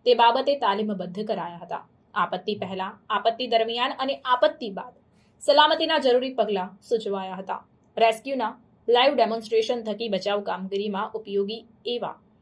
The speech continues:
મિની પોર્ટેબલ જનરેટર, એરબોટ, લાઈફ જેકેટ, ઇલેક્ટ્રિક કટર, સ્મોક વેન્ટિલેટર,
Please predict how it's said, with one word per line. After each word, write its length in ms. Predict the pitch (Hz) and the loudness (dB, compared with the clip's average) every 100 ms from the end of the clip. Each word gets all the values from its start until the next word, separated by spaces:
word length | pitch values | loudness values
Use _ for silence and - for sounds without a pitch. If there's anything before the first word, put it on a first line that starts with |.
| - | -10
મિની 280 | 226 254 285 | -2 0 0
પોર્ટેબલ 560 | 285 233 220 220 202 208 - - | 4 4 6 4 4 -2 -6 -8
જનરેટર, 580 | 190 208 208 226 196 190 - _ 220 | -4 -2 2 0 0 -8 -14 _ 4
એરબોટ, 420 | 226 214 220 233 - _ _ _ _ 220 | 4 6 2 2 -10 _ _ _ _ 2
લાઈફ 260 | 226 262 220 | 4 4 2
જેકેટ, 320 | 233 233 226 - | 0 0 -2 -4
ઇલેક્ટ્રિક 380 | 220 208 - 220 - | -6 -6 -6 -6 -2
કટર, 340 | 202 202 208 - - | -2 0 0 -2 -18
સ્મોક 400 | - 240 254 226 | -6 -4 -2 -2
વેન્ટિલેટર, 640 | 202 208 208 196 208 | -2 -2 -2 -2 -2